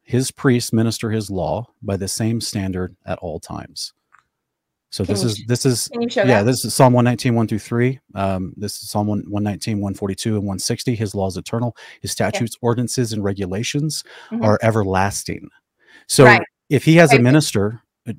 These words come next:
Speaker 1: do you not want the answer? You
Speaker 2: No,
Speaker 1: just
Speaker 2: I
Speaker 1: don't
Speaker 2: hear
Speaker 1: have
Speaker 2: you.
Speaker 1: the
Speaker 2: I just
Speaker 1: answer?
Speaker 2: have only ten minutes, and you,
Speaker 1: Okay.
Speaker 2: you're free to ask whatever whenever it's your turn. Um, it just, it seems odd to me that you would apply that, but we have nothing in the Hebrew Bible from the way that I can see it, even the
Speaker 1: Just
Speaker 2: extra
Speaker 1: gave you
Speaker 2: biblical
Speaker 1: Psalm nineteen,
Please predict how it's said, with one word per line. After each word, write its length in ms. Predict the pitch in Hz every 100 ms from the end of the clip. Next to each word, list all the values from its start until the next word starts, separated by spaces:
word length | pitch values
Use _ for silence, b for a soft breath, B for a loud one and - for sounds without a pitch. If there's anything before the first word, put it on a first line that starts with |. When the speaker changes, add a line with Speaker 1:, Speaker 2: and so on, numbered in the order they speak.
| -
Speaker 1:
do 100 | 110
you 100 | 110
not 140 | 107
want 140 | 101 -
the 120 | 104
answer? 320 | 104 120 110
You 100 | 117
Speaker 2:
No, 120 | 269
Speaker 1:
just 100 | 254
Speaker 2:
I 80 | 233
Speaker 1:
don't 80 | 262
Speaker 2:
hear 140 | 226
Speaker 1:
have 80 | 220
Speaker 2:
you. 60 | 208
Speaker 1:
the 40 |
Speaker 2:
I 60 | 214
just 120 | 254
Speaker 1:
answer? 120 | 262
Speaker 2:
have 140 | 247 214
only 180 | 202
ten 220 | 185 208 180
minutes, 440 | 175 151 - - -
and 140 | 190
you, 80 | 202
Speaker 1:
Okay. 160 | 220 214
Speaker 2:
you're 120 | 208
free 200 | - 208
to 80 | 170
ask 300 | 165 175 180
whatever 340 | 170 165 170
whenever 380 | 180 165 165 165
it's 160 | 160 -
your 80 | 165
turn. 220 | 170 160 B B B -
Um, 500 | 226 220 208 208 - -
it 300 | - - 240
just, 200 | 254 262 247
it 140 | 226
seems 240 | 285 254 220
odd 240 | 214 226 220
to 100 | 226
me 160 | 208
that 180 | 175 151
you 100 | 202
would 120 | 196
apply 420 | 180 - 240 311
that, 200 | 285 220
but 100 | 190
we 100 | 196
have 160 | 214 202
nothing 380 | 220 277 349 294
in 100 | 233
the 60 |
Hebrew 340 | 208 226 202 185
Bible 300 | 202 214 190
from 200 | 196 190
the 80 | 180
way 140 | 190
that 160 | 185 180
I 80 |
can 180 | 185 190
see 180 | 185 175
it, 100 | 170
even 320 | 190 214 214
the 180 | 190 180
Speaker 1:
Just 40 | 117
Speaker 2:
extra 100 | -
Speaker 1:
gave 120 | 113
you 100 | 101
Speaker 2:
biblical 80 | 98
Speaker 1:
Psalm 280 | 107 98 95
nineteen, 460 | 92 - 92 87